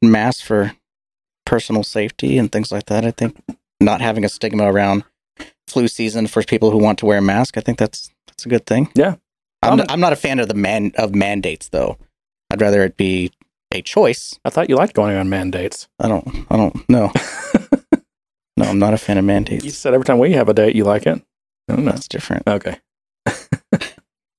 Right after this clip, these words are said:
Speaker 1: Oh, I'm, I'm, I'm,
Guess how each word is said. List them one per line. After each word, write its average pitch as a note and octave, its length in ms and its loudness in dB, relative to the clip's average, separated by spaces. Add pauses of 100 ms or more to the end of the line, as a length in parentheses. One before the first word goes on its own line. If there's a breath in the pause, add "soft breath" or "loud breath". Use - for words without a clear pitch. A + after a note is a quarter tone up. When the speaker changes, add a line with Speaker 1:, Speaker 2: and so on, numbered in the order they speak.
(2000 loud breath)
Speaker 1:
Oh, E3 260 4
I'm, C#3 120 6
I'm, B2+ 320 6
I'm, A#2+ 240 2